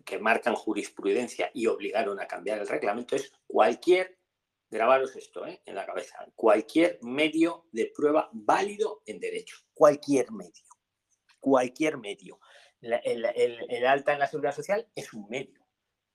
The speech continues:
pero hay muchos más medios. Cuando dice válido en derecho, quiere decir un medio que no sea ilegal, ¿vale? No vale hacer algo ilegal para demostrar que has trabajado. Pero mientras sea legal,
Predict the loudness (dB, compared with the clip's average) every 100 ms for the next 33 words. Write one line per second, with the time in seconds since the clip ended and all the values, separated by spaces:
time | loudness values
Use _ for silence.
0 | _ -18 -10 -8 -6 -4 -6 -6 -10 -6
1 | -6 -6 -10 -6 -4 -2 -2 4 4 4
2 | 2 0 -4 -4 -6 -4 -6 -8 -10 -10
3 | -4 -2 0 -2 -2 -4 2 2 4 -2
4 | -4 -8 -12 _ _ _ -20 -14 -12 -10
5 | -8 -4 -4 -4 -6 -2 -2 -4 -8 -4
6 | -2 -4 _ _ _ -6 -6 -8 -12 -6
7 | -6 -6 -8 -8 -8 -12 -18 _ _ _
8 | _ -6 -4 -4 -2 -4 -2 -2 -2 -2
9 | -4 -6